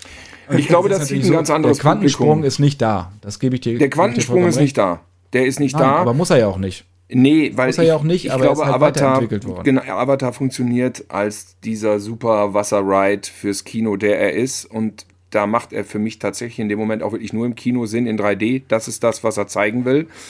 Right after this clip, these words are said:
Speaker 1: Das ist das, wo er punkten kann, das Optische. Und den jetzt zu streamen, drei Stunden auf dem Fernseher gucken, das ist, ich, du, der wird da auch geklickt werden ohne Ende, aber ich könnte mir vorstellen, dass das jetzt irgendwie nicht so,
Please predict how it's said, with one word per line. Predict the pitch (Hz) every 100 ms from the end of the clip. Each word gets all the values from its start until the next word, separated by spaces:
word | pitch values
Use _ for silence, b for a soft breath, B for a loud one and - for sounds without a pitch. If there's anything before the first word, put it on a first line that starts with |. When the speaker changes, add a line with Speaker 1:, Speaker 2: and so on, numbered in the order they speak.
| B B -
Speaker 1:
Das | 107
ist | 117 110
das, | 107 110
wo | 110
er |
punkten | 107 131 143 131
kann, | 135 143 165 -
das | 120 -
Optische. | - - 139 - 180 185 B B B B B -
Und | 135 127 120 - -
den | 98 107
jetzt | 135 131 -
zu | 117
streamen, | - - 101 110 185 214
drei | 175 175 175
Stunden | - 175 175 170
auf | 131
dem | 120
Fernseher | - 110 175 160
gucken, | 131 139 135 135
das | 113 104
ist, | 127 - B B B B B B B _ _ _
ich, | - - - 131 180 - 127 -
du, | - 156 113
der | 117 107
wird | 123
da | 120
auch | - 131
geklickt | 117 - - 127 131 123
werden | 120 123
ohne | 107 123 117
Ende, | 139 151 107 101
aber | 104 107 107 107 104
ich | - 101
könnte | 120 113
mir | 123
vorstellen, | - 120 - 127 117 113
dass | 107 104
das | 120 117
jetzt | 113 113
irgendwie | 110 117 110
nicht | 117 -
so, | 113 110 113